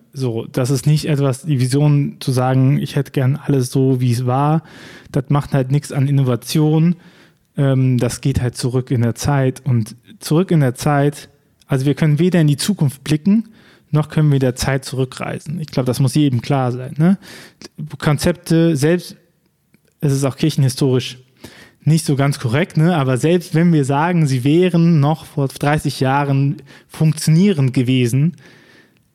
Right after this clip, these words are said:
ist das kein Garant dafür, dass sie heute noch funktionieren, weil wir keine Zeitmaschine haben, weder zurück noch nach vorne, sondern wir müssen uns auf die Momente konzentrieren und da handlungsfähig bleiben.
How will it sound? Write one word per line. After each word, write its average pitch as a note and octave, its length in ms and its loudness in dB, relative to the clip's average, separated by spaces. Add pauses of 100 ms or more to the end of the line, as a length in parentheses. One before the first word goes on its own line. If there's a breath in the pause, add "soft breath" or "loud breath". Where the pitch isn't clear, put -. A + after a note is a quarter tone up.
(140)
ist D3+ 160 0
das D#3+ 140 -2
kein F#3+ 220 2
Garant F3 340 2
dafür, C#3 340 0
dass C#3 160 -2
sie C#3+ 100 0
heute E3 320 0
noch D3+ 160 2
funktionieren, D3+ 760 0
weil C3 200 0
wir D3 180 -4
keine F#3 480 0
Zeitmaschine C3 640 -2
haben, A#2+ 300 -2
weder B2+ 260 0
zurück - 520 -4
noch C#3+ 180 -4
nach C#3 100 0
vorne, G3 520 2
sondern C3+ 360 0
wir C#3 120 2
müssen E3+ 280 2
uns E3 120 -2
auf D3 100 -2
die D#3+ 100 -2
Momente D#3 400 2
konzentrieren D3+ 680 -2 (640 loud breath)
und D3+ 200 2
da D#3+ 300 0
handlungsfähig C3 680 -4
bleiben. D3 300 -14